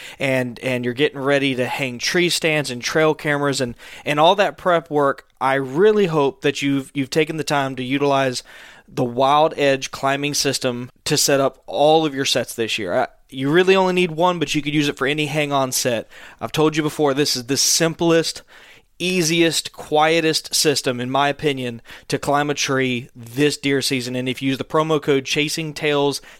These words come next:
ten, that's Chasing Tales, T A L E S one zero, that'll get you fifteen dollars off an order of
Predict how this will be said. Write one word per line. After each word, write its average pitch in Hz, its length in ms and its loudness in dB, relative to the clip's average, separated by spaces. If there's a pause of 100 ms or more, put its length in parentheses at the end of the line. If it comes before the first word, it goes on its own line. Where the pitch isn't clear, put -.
ten, 135 320 0
that's 113 160 -10
Chasing 147 460 -4
Tales, 131 340 0
T 160 320 -2
A 139 340 -2 (100)
L 151 240 0
E 151 200 -2
S 127 300 -2 (340)
one 135 380 -2
zero, 123 440 0 (140)
that'll 143 180 2
get 135 160 -6
you 123 60 -8
fifteen 175 560 -2
dollars 151 480 2
off 127 240 2
an 117 140 -8
order 135 340 0
of 123 140 -8